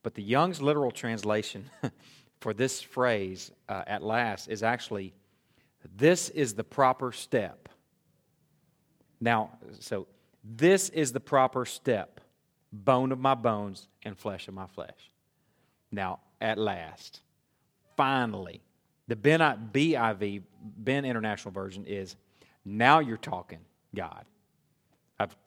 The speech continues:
trooped, you've trooped all these critters out in front of me. I've named them all, but now this is what I'm talking about. Dogs were cool, but they don't even compare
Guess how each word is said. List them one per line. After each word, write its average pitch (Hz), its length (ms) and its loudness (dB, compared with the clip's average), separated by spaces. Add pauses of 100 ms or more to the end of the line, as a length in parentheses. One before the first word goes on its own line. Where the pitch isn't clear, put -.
(120)
trooped, 131 320 -2
you've 110 100 -8
trooped - 240 -8
all 127 240 8
these 175 180 6
critters 123 380 -2
out 101 80 -2
in 90 80 -16
front 92 220 -12
of 90 80 -16
me. 92 80 -8
I've 92 160 -6
named 143 340 2
them 110 100 -2
all, 92 280 -8 (400)
but 101 160 -2
now 104 320 -2 (200)
this 143 540 8
is 101 140 -6
what 104 200 -2
I'm 117 220 2
talking 92 480 -2
about. 85 380 -14 (680)
Dogs 156 420 8
were 151 140 2
cool, 107 540 0 (540)
but 120 180 0
they 147 140 10
don't 156 220 8
even 151 260 6
compare 139 640 4